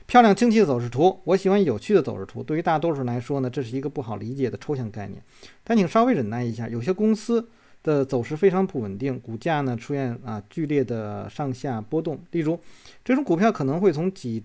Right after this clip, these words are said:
周内从一美元涨到六美元，在横盘整理一段时间后又跌回两美元，那么这波动非常大，这种不适合去操作啊。这个很多，呃，人在去说，呃，买强势股啊，我们经常老说买强势股，那么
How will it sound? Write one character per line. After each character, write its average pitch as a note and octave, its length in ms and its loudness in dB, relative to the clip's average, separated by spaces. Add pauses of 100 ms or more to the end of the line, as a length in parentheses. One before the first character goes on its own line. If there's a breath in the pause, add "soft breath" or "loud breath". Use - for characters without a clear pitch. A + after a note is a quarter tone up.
周 F#3+ 200 4
内 E3+ 120 2
从 D#3+ 180 -6
一 F3+ 80 -2
美 C3+ 140 0
元 B2 160 -4
涨 A2+ 140 -6
到 G#2+ 80 -6
六 D3 120 -2
美 A2 200 -4
元， F#2+ 240 -12
在 E3+ 120 0
横 D#3+ 220 -4
盘 D#3+ 160 -2
整 C3+ 180 -2
理 C3 60 0
一 C3+ 40 0
段 C3 140 -2
时 A#2+ 140 -12
间 C3 160 -6
后 C3+ 100 -8
又 C#3 120 -2
跌 D3 160 -4
回 C#3 100 -6
两 G#2+ 180 -6
美 G#2+ 120 -8
元， - 200 -16 (440 soft breath)
那 B2+ 100 -4
么 A#2 60 -2
这 A#2 80 -2
波 D3+ 160 2
动 C#3+ 120 -2
非 C#3+ 140 -2
常 B2+ 180 -4
大， A#2+ 220 -4
这 C3 100 -2
种 G#2+ 140 -8
不 A#2 140 -6
适 C#3+ 240 -4
合 A#2 160 -6
去 A#2+ 140 -10
操 B2+ 220 -6
作 F3+ 240 -6 (140)
啊。 G2+ 160 -14
这 D#3 140 -6
个 C3 160 -4 (400 loud breath)
很 C3 260 -4
多， F#3+ 280 6 (180)
呃， B2 380 -4
人 B2+ 220 -4
在 D#3 160 2
去 C#3 240 -4
说， D3+ 340 -2 (1300)
呃， A#2 680 -8
买 C#3 180 -4
强 D#3 220 -2
势 A3+ 100 0
股 A2 220 -6 (100)
啊， B2 60 -8
我 B2+ 40 -6
们 B2 80 -6
经 C#3+ 140 -8
常 D#3 100 -4
老 A2+ 100 -6
说 D3 140 -6
买 A2+ 120 -4
强 A2 180 -10
势 B2 60 -6
股， A2 160 -10
那 C#3 80 -6
么 B2+ 120 -6